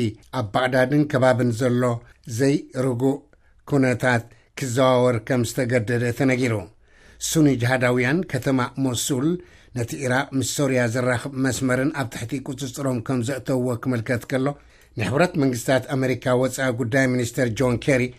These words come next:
ኣብ ዝሓለፈ ቀረባ ግዜ ምስ ናይ ኢራቅ ምራሕ መንግስቲ ምስ ፕሬዚደንት ኣልማሊቂ ተራኺቦም ሱኒ ጅሃዳውያን ዝግትእሉ ኩነታት ኣልዒሎም ከም ዝዘተዩ ይፍለጥ። ጆን ኬሪ ኣብ ኢራቅ ንኹሎም ብሔር ብሔረሰባት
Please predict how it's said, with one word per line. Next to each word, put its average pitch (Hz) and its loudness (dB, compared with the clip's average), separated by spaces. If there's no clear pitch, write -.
ኣብ - -12
ዝሓለፈ 120 -4
ቀረባ 127 -4
ግዜ 117 -4
ምስ 139 -2
ናይ 135 2
ኢራቅ 131 -2
ምራሕ 135 -2
መንግስቲ 127 -2
ምስ 127 -2
ፕሬዚደንት 127 -2
ኣልማሊቂ 131 0
ተራኺቦም 127 -2
ሱኒ 160 4
ጅሃዳውያን 131 2
ዝግትእሉ 123 -2
ኩነታት 123 -2
ኣልዒሎም 127 0
ከም 139 2
ዝዘተዩ 117 -2
ይፍለጥ። 127 -2
ጆን 127 -2
ኬሪ 135 0
ኣብ 123 -2
ኢራቅ 123 -4
ንኹሎም 156 2
ብሔር 131 0
ብሔረሰባት 123 -2